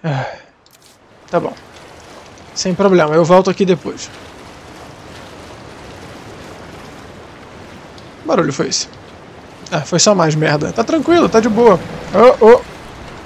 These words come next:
Come isso aqui. É, queima. Queima com fogo. <laughs> Não, não, não.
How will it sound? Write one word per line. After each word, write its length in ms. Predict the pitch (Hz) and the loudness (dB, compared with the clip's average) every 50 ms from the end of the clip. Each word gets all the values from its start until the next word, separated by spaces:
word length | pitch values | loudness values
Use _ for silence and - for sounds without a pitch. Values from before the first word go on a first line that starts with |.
| - - - - - - - - - - - - - - - - - - - - - - - - - - - - - | -20 -20 -18 -18 -18 -18 -18 -18 -18 -18 -18 -18 -18 -18 -18 -18 -16 -14 -14 -14 -14 -14 -16 -14 -12 -10 -8 0 2
Come 160 | 220 226 233 | 4 6 6
isso 120 | 196 180 190 | 6 4 2
aqui. 180 | - 170 - - - - - - - - - - - - - - - - - - - - - - - - - - - - - - - - - - - - - - - - - - - - - | -2 -2 -6 -6 -10 -14 -12 -14 -14 -14 -14 -14 -16 -16 -16 -16 -16 -16 -16 -16 -16 -16 -16 -16 -16 -18 -18 -18 -18 -16 -16 -16 -16 -16 -16 -16 -16 -16 -18 -18 -18 -18 -18 -18 -16 -6 2
É, 400 | 196 202 190 175 156 147 147 - | 6 6 8 8 6 4 0 -2
queima. 520 | - - 220 208 190 185 165 160 160 147 139 | 0 4 4 6 8 8 6 6 4 2 0
Queima 520 | - - 302 294 311 311 311 302 294 - | 0 2 4 4 4 4 4 4 2 4
com 140 | - 302 240 | 6 4 4
fogo. 420 | - - - 262 202 170 160 185 143 | 4 6 6 8 8 8 8 6 4
<laughs> 100 | - - - - 247 233 - - 220 - - 226 220 - - 240 240 - - 233 214 - - 214 180 - - - - - - 220 196 - - - 214 - - - 233 - - - - - - - - - - | 4 0 2 4 4 4 6 4 2 2 4 2 2 2 4 0 0 4 2 2 2 2 -2 -4 -4 -4 0 -2 -2 -2 0 -4 -4 -4 -4 -8 -8 -8 -8 -12 -14 -12 -12 -14 -14 -12 -12 -14 -12 -6 0
Não, 180 | 185 190 214 | 4 4 6
não, 100 | 214 208 | 6 4
não. 140 | 214 226 226 | 2 0 -2